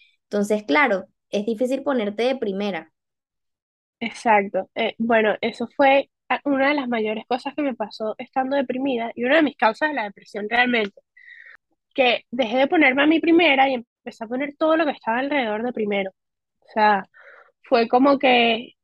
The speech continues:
Speaker 2: no entendía la diferencia entre responsabilidad y esclavitud,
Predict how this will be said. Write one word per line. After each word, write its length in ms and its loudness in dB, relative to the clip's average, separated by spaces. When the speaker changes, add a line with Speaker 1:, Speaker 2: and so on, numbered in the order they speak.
Speaker 2:
no 220 2
entendía 680 4
la 120 4
diferencia 1000 -4
entre 360 -2
responsabilidad 880 0
y 60 0
esclavitud, 640 0